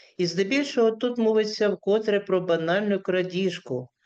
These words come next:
не пралок та унітазів, а історії цілого українського народу. Нас переконували, що наш найвеличніший козацький гетьман все життя мріє тільки про те,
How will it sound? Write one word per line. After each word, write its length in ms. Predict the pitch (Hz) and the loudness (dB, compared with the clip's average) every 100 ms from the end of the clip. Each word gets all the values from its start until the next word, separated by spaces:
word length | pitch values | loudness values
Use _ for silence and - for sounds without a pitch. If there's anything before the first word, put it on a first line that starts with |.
| _ _ | _ _
не 260 | 123 139 208 | -4 0 0
пралок 640 | 214 202 180 160 135 127 | 2 2 2 2 -2 -6
та 120 | - 139 | -2 -2
унітазів, 800 | 139 139 135 135 123 113 123 - _ _ | -2 -6 -2 -2 -2 -6 -12 -14 _ _
а 140 | 165 180 | 0 2
історії 960 | 190 - - 175 170 151 127 113 120 | 2 -2 -2 2 2 2 -2 -4 -10
цілого 680 | - - 131 175 170 170 170 - _ _ | -14 -8 -4 0 0 -2 -6 -12 _ _
українського 760 | - 139 127 127 131 - 123 | -8 -4 -2 -4 -10 -8 -6
народу. 520 | 123 120 117 117 131 - _ _ _ _ _ - | -2 -2 -2 -4 -10 -14 _ _ _ _ _ -4
Нас 200 | 147 151 | -2 0
переконували, 960 | 180 170 170 196 226 240 196 139 123 127 _ _ _ | 2 0 0 0 2 4 2 2 -2 -8 _ _ _
що 200 | - 190 | -6 -2
наш 340 | 196 233 233 220 | 0 0 0 0
найвеличніший 960 | 220 220 220 220 214 - 151 147 147 | 2 4 2 2 -2 -4 -6 -4 -4
козацький 640 | 165 165 185 196 - 165 | 0 2 2 0 -2 -4
гетьман 580 | 139 170 269 - 185 147 - _ - | 0 0 0 0 -2 -2 -10 _ -12
все 260 | - 269 | -2 0
життя 380 | 254 220 226 226 | 0 -2 2 2
мріє 340 | 214 208 202 | 2 2 2
тільки 400 | 202 208 196 - | 0 0 -2 0
про 240 | 170 170 160 | 0 2 0
те, 400 | 160 202 247 | 2 2 2